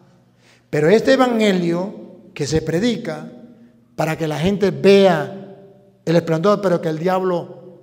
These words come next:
enciega el entendimiento, usted y yo tenemos que predicarlo.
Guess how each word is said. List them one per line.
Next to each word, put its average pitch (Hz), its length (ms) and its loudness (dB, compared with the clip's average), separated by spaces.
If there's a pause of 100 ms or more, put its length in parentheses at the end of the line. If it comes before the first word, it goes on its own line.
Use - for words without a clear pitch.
(240)
enciega 160 720 0
el 143 80 -4
entendimiento, 170 960 -6 (960)
usted 139 240 -4
y 180 40 2
yo 180 100 0
tenemos 170 300 -6
que 170 120 -4
predicarlo. 143 760 -12